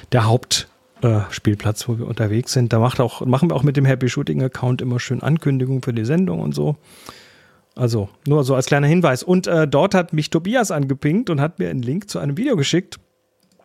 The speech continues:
Und zwar ein Video von Matt Parker. Matt Parker ist, ja, was ist er? Ähm, Nerd, Mathematiker, glaub ich,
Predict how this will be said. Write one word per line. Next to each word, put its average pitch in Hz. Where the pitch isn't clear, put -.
Und 127
zwar 139
ein 143
Video 180
von 165
Matt 151
Parker. 147
Matt 123
Parker 180
ist, -
ja, 131
was 110
ist -
er? 110
Ähm, 117
Nerd, 151
Mathematiker, 139
glaub 175
ich, -